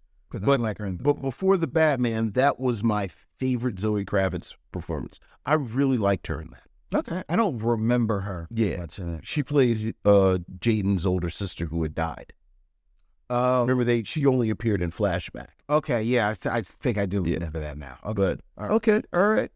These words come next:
Speaker 1: All right.
Speaker 2: Space was not the place.
Speaker 1: The, the space was not the place after Earth.
Speaker 2: Yeah, after Earth.
Speaker 1: Number three.
Speaker 2: Number three.
Speaker 1: This was a animated,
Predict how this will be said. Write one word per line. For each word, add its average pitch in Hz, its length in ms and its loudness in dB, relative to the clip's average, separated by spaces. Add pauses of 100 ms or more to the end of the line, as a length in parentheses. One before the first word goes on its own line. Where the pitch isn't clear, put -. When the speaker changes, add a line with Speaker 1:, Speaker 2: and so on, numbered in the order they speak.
(200)
Speaker 1:
All 143 60 0
right. 120 200 0
Speaker 2:
Space 151 320 0
was 151 180 -2
not 127 240 0
the 110 80 -6
place. 101 460 -4 (160)
Speaker 1:
The, 123 140 -4
the 127 100 -4
space 190 360 2
was 170 140 0
not 147 180 0
the 127 80 -4
place 110 440 -2 (260)
after 90 440 -6
Earth. 76 260 -10
Speaker 2:
Yeah, 95 240 -2
after 85 320 -8
Earth. 87 200 -14 (440)
Speaker 1:
Number 208 300 2
three. 175 380 0
Speaker 2:
Number 135 240 -2
three. 120 580 0
Speaker 1:
This 151 300 0
was 135 480 2 (160)
a 120 760 0 (1120)
animated, 143 760 2